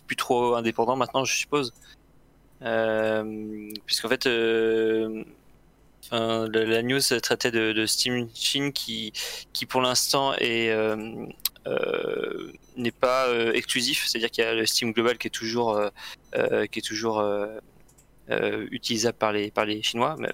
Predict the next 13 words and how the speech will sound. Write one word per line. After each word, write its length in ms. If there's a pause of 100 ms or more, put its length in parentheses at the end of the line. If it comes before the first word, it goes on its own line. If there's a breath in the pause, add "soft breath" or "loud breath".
via 160
un 80
V 140
P 100
N 100
quand 120
même, 140 (360 loud breath)
mais 80
c'est 160
toujours 240
légal. 260 (440 loud breath)
Et, 200
euh, 720